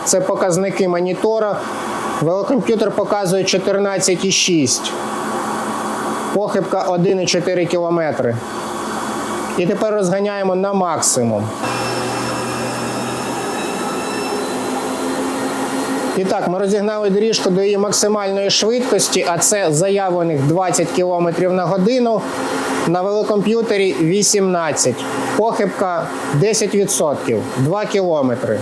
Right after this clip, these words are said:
Що ж, ми поміряли швидкість даної доріжки, і максимальна похибка, яку вона видала, це два кілометри на швидкості в двадцять кілометрів на годину, це десять відсотків.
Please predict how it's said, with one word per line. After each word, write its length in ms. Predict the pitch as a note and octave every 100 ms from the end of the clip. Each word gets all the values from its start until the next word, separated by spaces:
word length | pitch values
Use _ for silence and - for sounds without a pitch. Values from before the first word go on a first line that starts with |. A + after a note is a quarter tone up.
| - - - - - C4 C4+ C4+ C4 C4+ C4+ C4+ - C4+ - C4+ - C4 C4+ - - C4+ - - - - C4+ C4+ C4 - - - - - - - - - -
Що 200 | - D3+
ж, 100 | G2+
ми 120 | A#2 E3
поміряли 400 | E3+ E3+ E3 D#3
швидкість 540 | - D#3+ D3+ C#3 B2+
даної 340 | C#3+ C#3+ D3
доріжки, 640 | D3+ F3 B3+ A#3 - E3+ -
і 240 | F#3+ G#3 - - -
максимальна 760 | C3+ C#3+ - D#3 D3 C3+ A#2+ A2+
похибка, 580 | - G3+ G3 E3+ -
яку 280 | C3+ C3 C#3
вона 220 | C3 C3
видала, 460 | C3 E3 D#3 C#3+ C3+
це 340 | - C#3 B2+ B2+
два 340 | A2+ C3 B2
кілометри 640 | B2 C3 D#3+ D#3+ C#3+ B2+ A#2+
на 120 | A#2+
швидкості 600 | - C3+ C3+ B2 - A2+
в 80 | G#2
двадцять 480 | G#2+ A#2+ A2+ G2+
кілометрів 500 | - A2 A2 G#2+ A2+
на 100 | A#2
годину, 400 | A#2+ C3+ F3+ F3
це 160 | A#2+ A2
десять 520 | A2 A#2+ C#3 C3+ A#2+
відсотків. 680 | C3 C3 - F3+ F#3 D#3 C#3+